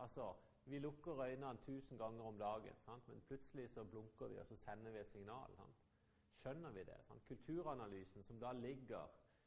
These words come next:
i dette. Du har en identisk bevegelse i øyet, men blunkeren kommuniserer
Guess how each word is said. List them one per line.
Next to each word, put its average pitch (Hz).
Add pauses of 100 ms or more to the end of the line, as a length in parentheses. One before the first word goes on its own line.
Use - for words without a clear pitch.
(180)
i 120
dette. 104 (400)
Du 120
har 135
en 135
identisk 120 (440)
bevegelse 123
i 104
øyet, 123 (760)
men 143
blunkeren 147
kommuniserer 160